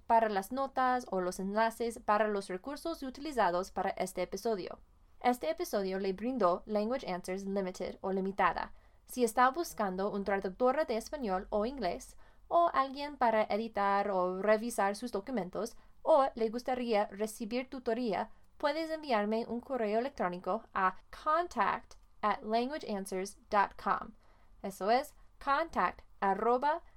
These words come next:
languageanswers punto com. O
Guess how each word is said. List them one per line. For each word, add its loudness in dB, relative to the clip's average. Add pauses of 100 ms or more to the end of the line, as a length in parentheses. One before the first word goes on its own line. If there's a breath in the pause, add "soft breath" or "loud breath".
(140)
languageanswers -2 (160)
punto -6
com. -4 (440)
O 8